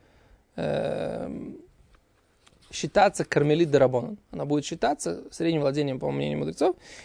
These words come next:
И там тоже от бейт саатаим. Можно носить только до бейт саатаим, если площадь вот этого вот, э, покрытия. То есть само, что мы поняли, да, что само покрытие крышей,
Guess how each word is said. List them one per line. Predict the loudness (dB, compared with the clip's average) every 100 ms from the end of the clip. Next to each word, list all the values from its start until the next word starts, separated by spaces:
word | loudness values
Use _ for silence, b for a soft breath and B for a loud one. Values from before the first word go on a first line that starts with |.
| B
И |
там | 4 6
тоже | 4 6
от | 8 10
бейт | 8 4
саатаим. | 4 4 2 -4 -8
Можно | -4 -2 -2
носить | -2 2
только | 2 4
до | 2 4
бейт | 4 2
саатаим, | -2 -4 -12 -18 _ _ _ _ -8
если | -6 -6 -8 -10 _
площадь | 0 2 0 -8
вот | -8
этого | -6 -6
вот, | -6 -8 -8
э, | -8 -8
покрытия. | -10 -4 -4 -4 -8
То | -12 -20 -16 -6
есть | 2
само, | 6 6 4 2
что | 4 4
мы | 6
поняли, | 4 4 2
да, | 0
что | -2
само | -2 2 2
покрытие | 2 0 0 0 -2
крышей, | 0 0 2 0